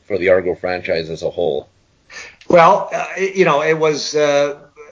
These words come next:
Speaker 2: as I described in the book, I mean, the Argos had a habit back in the, in the late seventies and, uh, and prior to eighty-two of, uh, often getting off to pretty good starts in the season,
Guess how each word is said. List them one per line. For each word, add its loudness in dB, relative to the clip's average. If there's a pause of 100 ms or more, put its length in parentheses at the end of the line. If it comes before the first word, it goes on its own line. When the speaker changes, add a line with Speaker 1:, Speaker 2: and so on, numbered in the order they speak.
(120)
Speaker 2:
as 2
I 2
described 2
in 4
the 0
book, 0
I -2
mean, -4
the 2
Argos 2 (720)
had -2
a 4
habit 0
back -6
in -12
the, -10
in -12
the -8
late -2
seventies -2
and, -4
uh, -8
and -2 (140)
prior 4
to 2
eighty-two 2 (420)
of, 0
uh, 2
often 2
getting 0
off 0
to -12
pretty -8
good -4
starts 0
in -2
the -6
season, -4